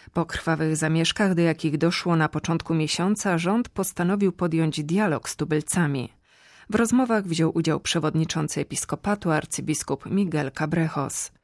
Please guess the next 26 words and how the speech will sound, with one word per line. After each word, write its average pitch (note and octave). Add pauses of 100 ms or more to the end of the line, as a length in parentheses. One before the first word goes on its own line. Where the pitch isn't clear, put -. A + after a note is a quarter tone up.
(500)
W -
wyniku D#3+
negocjacji D#3
Indianie F3+
zaprzestali D#3
protestów, -
a E3+
kongres A#3
wycofał D#3+
kontrowersyjne G3+
ustawy F3
o D#3
wykorzystywaniu E3+
bogactw D3
mineralnych. D3+ (520)
Arcybiskup -
Cabrejos D3+
zaznaczył, D#3
że E3+
obecnie F3+
przed -
Peruwiańczykami E3
stoi F#3
zadanie E3
pojednania, F3
przebaczenia F#3